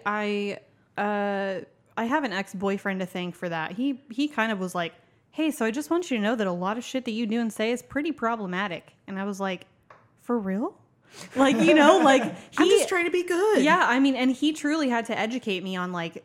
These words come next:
Speaker 1: the ways that the Mormon Church is so oppressive. I had no idea the involvement that they had in Prop eight.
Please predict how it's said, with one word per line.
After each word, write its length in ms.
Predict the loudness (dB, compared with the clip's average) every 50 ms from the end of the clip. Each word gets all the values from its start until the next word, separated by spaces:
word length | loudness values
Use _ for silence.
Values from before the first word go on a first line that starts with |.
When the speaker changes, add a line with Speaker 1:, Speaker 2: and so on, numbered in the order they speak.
| _ _ -18
Speaker 1:
the 200 | -8 -4 -4 -2
ways 440 | -2 -2 -2 -2 -2 -2 -4 -4 -4
that 180 | -6 -6 -6
the 100 | -6 -8
Mormon 340 | -6 -6 -8 -8 -8 -8 -8
Church 260 | -8 -8 -10 -8 -8
is 80 | -12 -14
so 320 | -12 -10 -6 -4 -4 -4
oppressive. 520 | -4 -8 -6 -6 -4 -4 -4 -6 -8 -6 -6
I 60 | -4
had 220 | -4 -4 -6 -6
no 180 | -6 -6 -6 -4
idea 380 | -6 -6 -6 -6 -6 -6 -6
the 100 | -6 -6
involvement 500 | -8 -8 -6 -4 -4 -4 -4 -4 -6 -8 -8
that 100 | -8 -8
they 100 | -8 -6
had 200 | -4 -6 -6 -6
in 100 | -8 -12
Prop 260 | -8 -8 -8 -8 -8 -10
eight. 540 | -14 -12 -12 -12 -12 -14 _ -20 -20 -20